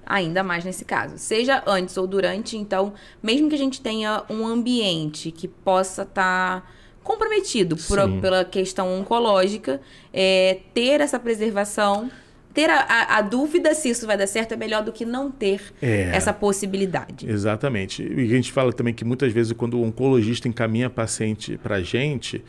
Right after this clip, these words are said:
Speaker 2: é porque ele também acredita que a paciente vai ser curada. A gente fala muito isso. Porque, assim, é, é, graças a Deus a oncologia tem avançado demais na medicina. E muitos dos cânceres que são diagnosticados hoje, a maioria dessas pacientes acabam em cura,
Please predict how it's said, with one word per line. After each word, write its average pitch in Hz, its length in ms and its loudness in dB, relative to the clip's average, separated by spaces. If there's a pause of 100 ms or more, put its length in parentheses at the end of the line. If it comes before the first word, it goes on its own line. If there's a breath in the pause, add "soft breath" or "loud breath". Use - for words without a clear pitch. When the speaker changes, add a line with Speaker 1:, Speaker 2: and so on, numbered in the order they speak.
(200 loud breath)
Speaker 2:
é 107 80 -4
porque 120 260 -4
ele 120 60 0
também 120 240 0
acredita 123 400 0
que - 80 -2
a 135 60 -2
paciente 131 360 -4
vai 139 100 -2
ser - 160 -2
curada. - 600 -2
A - 40 -12
gente - 140 -8
fala 117 300 -2
muito 139 360 -2
isso. 113 300 -2 (360 loud breath)
Porque, 127 260 -2
assim, 113 360 -2
é, 104 720 0
é, - 40 -14
graças 131 400 2
a 113 40 4
Deus 120 220 2
a 127 40 2
oncologia 123 380 2
tem 123 180 0
avançado 123 680 0 (300)
demais 123 600 2
na 123 80 2
medicina. 110 600 -2
E 107 160 0
muitos 139 600 2 (300)
dos 107 240 0
cânceres 123 440 0
que - 60 -6
são 117 80 0
diagnosticados 104 840 0
hoje, 113 360 0 (400 loud breath)
a - 60 -6
maioria 123 260 4
dessas 160 220 -4
pacientes 139 380 -4
acabam 143 340 0
em 160 80 0
cura, 131 480 4